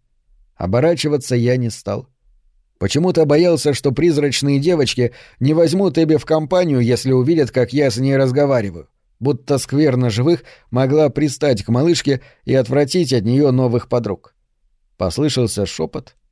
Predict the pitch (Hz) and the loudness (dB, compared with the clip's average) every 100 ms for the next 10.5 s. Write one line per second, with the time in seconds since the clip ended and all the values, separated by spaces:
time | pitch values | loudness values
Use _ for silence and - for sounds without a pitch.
0 | _ _ _ - 107 160 185 147 127 101 | _ _ _ -4 0 2 2 2 0 0
1 | 101 135 147 127 156 117 110 101 113 101 | 0 2 2 2 0 -2 -2 -2 -4 -4
2 | 98 - 85 82 - _ _ _ _ _ | -8 -10 -12 -12 -20 _ _ _ _ _
3 | - 131 214 190 151 139 120 139 151 - | -6 -2 0 0 2 2 4 2 0 -2
4 | 139 _ _ _ _ - 98 104 110 135 | -14 _ _ _ _ -6 -4 -2 0 0
5 | 143 123 - 113 - 107 - - _ _ | 0 -2 -4 -10 -10 -14 -16 -20 _ _
6 | _ _ _ _ _ - 98 139 - 202 | _ _ _ _ _ -6 -2 -2 0 0
7 | 190 165 123 147 156 170 - 151 131 156 | 2 0 0 -2 -2 -4 -2 0 2 2
8 | 156 139 135 120 147 175 - 147 127 113 | 0 0 0 0 0 0 -2 -6 -2 0
9 | 101 147 147 135 117 107 - 117 123 117 | 0 2 2 0 0 -2 -2 0 2 2
10 | 113 101 98 98 | 0 -2 -2 -4